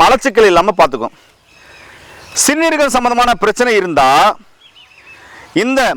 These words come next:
மணத்தக்காளி சாறை தினமும் ஒரு முப்பது எம்எல் அளவுல உள்ளுக்குள்ள குடிச்சிட்டு,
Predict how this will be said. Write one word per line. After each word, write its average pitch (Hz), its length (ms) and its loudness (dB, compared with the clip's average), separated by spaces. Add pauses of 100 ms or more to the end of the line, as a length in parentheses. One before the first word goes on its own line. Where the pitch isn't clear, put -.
மணத்தக்காளி 240 560 0
சாறை 185 220 2 (220)
தினமும் 277 360 2
ஒரு 208 160 2
முப்பது 202 420 -2
எம்எல் 196 240 2 (680)
அளவுல 175 280 2 (1700)
உள்ளுக்குள்ள 254 420 0
குடிச்சிட்டு, 208 340 -2